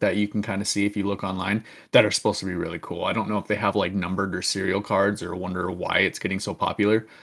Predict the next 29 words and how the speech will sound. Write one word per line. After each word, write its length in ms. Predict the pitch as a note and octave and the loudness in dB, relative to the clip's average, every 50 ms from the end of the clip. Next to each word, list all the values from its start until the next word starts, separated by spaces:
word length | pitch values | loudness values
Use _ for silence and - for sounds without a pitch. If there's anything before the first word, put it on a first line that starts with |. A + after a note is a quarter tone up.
| - - _ _ _ | -20 -20 _ _ _
but 340 | G#2+ G#2 G#2+ G#2 G2+ - E2+ | -2 0 2 2 2 2 0
with 160 | G#2 F#2+ F2+ | -2 -2 2
that 260 | A2 G#2+ G2+ - - - | 4 4 4 4 2 2
coming 240 | B2+ G#2 G#2 G#2 | 2 4 6 6
out 160 | G2+ F#2 F2+ - | 4 4 2 0
the 80 | G2+ | -2
same 260 | - - G2+ F#2 F#2 | -2 0 0 -2 -2
time 300 | - A2+ F#2+ F#2+ F2+ F2+ | -2 -2 -2 -2 -2 -2
as 160 | F2+ E2+ F#2 F2+ | -4 -4 -6 -6
when 160 | F2 F2 E2 | -8 -8 -6
the 60 | E2+ | -2
movie's 360 | F2+ G#2 A#2+ A#2+ A#2 A2+ A2 | 2 2 4 4 4 4 2
coming 320 | - - A2+ G#2 G#2 G2+ G2+ | 2 2 4 4 4 6 4
out, 460 | G#2 G#2 G2+ G2+ G2+ G2+ G2+ - - - - - _ _ _ - - | 4 4 4 4 4 2 2 0 -4 -10 -20 -20 _ _ _ -4 -2
I 80 | - G#2 | 0 0
think 160 | G2+ G#2+ F#2+ | 2 2 0
it's 160 | F2+ - - | 0 -2 -4
just 160 | F#2 F2 - | -6 -4 -2
all 160 | G2 F2+ F2 F2 | -2 -2 -2 -2
hype. 320 | - F#2+ F2 F2 - - | -2 -4 -4 -4 -2 0
And 180 | F#2+ G2 G#2 G#2 | 2 4 4 6
then 220 | G#2 G#2 G2+ G2+ G2+ | 6 6 6 4 4
what 220 | - A#2+ A#2+ A2 A#2 | 4 4 4 6 6
we 120 | A#2+ A2+ | 6 6
had, 300 | A2 A#2+ A2+ A2+ A2 G#2+ | 8 8 8 8 8 8
uh, 360 | G#2+ G2+ G2+ G2+ G2+ G2 G2 G2 | 8 8 8 8 8 8 6 6
one 180 | G#2 A2 A#2 A#2+ | 6 6 6 6
of 120 | A2 G#2 | 6 6
the 440 | G#2+ G2+ F#2+ F#2+ F#2+ F#2+ F#2 F#2 | 6 6 6 6 6 4 4 2